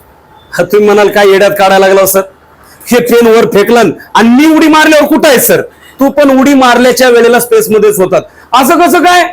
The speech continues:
<laughs> कारण तुझी पृथ्वी स्वतः स्पेस मध्ये आहे. ओ, करेक्ट आहे सर, पृथ्वी स्वतःच कुठं आहे? स्पेस मध्ये आहे.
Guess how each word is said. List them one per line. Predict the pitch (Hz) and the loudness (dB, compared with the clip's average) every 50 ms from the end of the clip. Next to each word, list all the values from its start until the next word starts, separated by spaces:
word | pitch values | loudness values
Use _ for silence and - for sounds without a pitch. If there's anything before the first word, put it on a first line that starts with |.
| - - _ _ _ _ _ _ - - 226 | -12 -20 _ _ _ _ _ _ -10 -4 -4
<laughs> | 208 - - 175 156 - 139 127 107 160 - - - - - - - - | -4 -2 -2 -4 -4 -2 -4 -8 -8 -8 -14 -12 -14 -14 -14 -14 -6 -2
कारण | 196 190 160 143 139 - 214 233 240 226 - _ _ _ _ - _ - - | 0 0 2 2 0 0 0 -2 -4 -6 -10 _ _ _ _ -20 _ -8 -4
तुझी | 226 202 156 190 196 | -4 -2 -2 -2 -4
पृथ्वी | - - 214 240 233 - 196 226 285 294 | -4 -2 -4 -4 -4 -2 -2 0 0 0
स्वतः | 294 - 247 220 208 - 254 247 | 0 0 -2 -2 -2 -2 -4 -4
स्पेस | - - - 220 214 202 - 180 | -4 -4 -2 -2 -2 -2 -2 -2
मध्ये | 180 156 147 147 | -2 0 0 0
आहे. | 131 123 120 - - - _ _ - 277 | -2 -2 -6 -8 -16 -20 _ _ -2 0
ओ, | 269 269 262 247 240 220 - 135 117 113 104 - _ _ _ _ _ _ _ _ - - - - _ _ - - _ _ _ _ _ - - - - - | 2 2 2 2 2 2 0 -2 -6 -10 -16 -20 _ _ _ _ _ _ _ _ -20 -20 -20 -20 _ _ -20 -20 _ _ _ _ _ -20 -20 -14 -6 -4
करेक्ट | 202 240 240 170 - - | -4 -4 -4 -4 -4 -4
आहे | 175 170 | -4 -4
सर, | - - 110 - - - _ _ _ _ _ _ _ _ - - - - - - | -4 -8 -10 -12 -16 -20 _ _ _ _ _ _ _ _ -20 -20 -20 -20 -14 -6
पृथ्वी | 165 180 190 - - 214 262 247 | -2 -2 -2 0 0 0 0 0
स्वतःच | 247 254 247 240 - 285 233 196 | 0 -2 -2 0 0 -2 -2 -2
कुठं | - 285 220 - 311 | -2 -4 -2 0 0
आहे? | 311 311 480 - - - | 0 0 -2 -6 -8 -10
स्पेस | - - - - 285 269 - 214 | -10 -6 -4 0 0 0 0 2
मध्ये | 233 220 196 190 175 | 2 2 2 2 2
आहे. | 147 131 - - | 0 -2 -4 -8